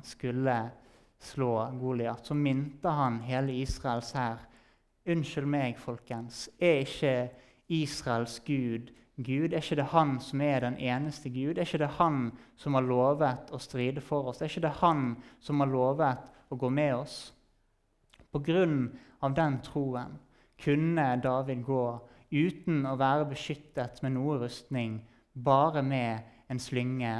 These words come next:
og fem stje-, steiner, og han beseiret Goliat. Og til og med når vi ikke har så veldig lyst, og det er en ærlig sak, det er ikke alltid vi har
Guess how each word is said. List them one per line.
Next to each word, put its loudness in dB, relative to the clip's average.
og -12
fem -2
stje-, -4
steiner, -2
og -8
han -2
beseiret -4
Goliat. -8
Og -6
til 6
og 4
med 2
når 2
vi -2
ikke 0
har 2
så -12
veldig -4
lyst, -10
og -2
det 6
er 6
en 0
ærlig 0
sak, -2
det 2
er 4
ikke -2
alltid -4
vi -4
har 0